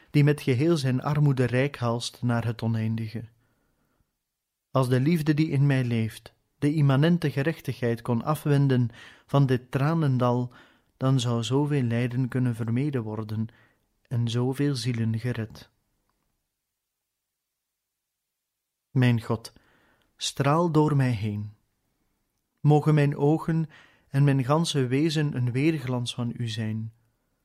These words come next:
Mogen uw stralen doorheen mijn hart doordringen in het hart van uw kinderen. De wereld en wat van de wereld is, verwerpt u. Ik roep tot u,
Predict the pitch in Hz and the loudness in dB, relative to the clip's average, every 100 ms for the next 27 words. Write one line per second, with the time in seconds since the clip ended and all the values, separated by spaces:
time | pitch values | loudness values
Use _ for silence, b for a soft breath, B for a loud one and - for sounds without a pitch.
0 | _ _ _ _ _ _ _ 151 147 151 | _ _ _ _ _ _ _ 2 2 0
1 | 147 - - 151 170 170 156 143 123 147 | 0 -2 -4 -2 0 0 2 0 0 -2
2 | 151 131 113 143 156 139 135 151 156 143 | 0 -2 -2 -4 -6 -6 -2 -2 -2 -4
3 | 151 143 139 B B B _ 143 139 101 | 0 0 -2 B B B _ 4 4 0
4 | 147 - - 151 147 - 156 127 110 104 | -6 -8 -2 0 0 0 0 0 -2 -6
5 | 107 - _ _ _ _ _ _ _ _ | -8 -12 _ _ _ _ _ _ _ _
6 | _ _ _ _ 127 123 127 139 156 151 | _ _ _ _ -2 0 2 2 2 0
7 | 123 117 117 - 120 113 127 139 123 139 | -2 -2 -4 -2 -2 0 -2 -2 -4 -4
8 | 135 - - _ - 139 123 160 151 - | -8 -12 -16 _ -2 0 0 -4 -6 -8
9 | 113 110 _ _ _ _ _ _ _ _ | -8 -8 _ _ _ _ _ _ _ _
10 | _ _ _ _ _ _ 131 - 143 170 | _ _ _ _ _ _ -10 -2 0 0
11 | - 123 - 123 117 113 | -4 -8 -6 -4 -4 -6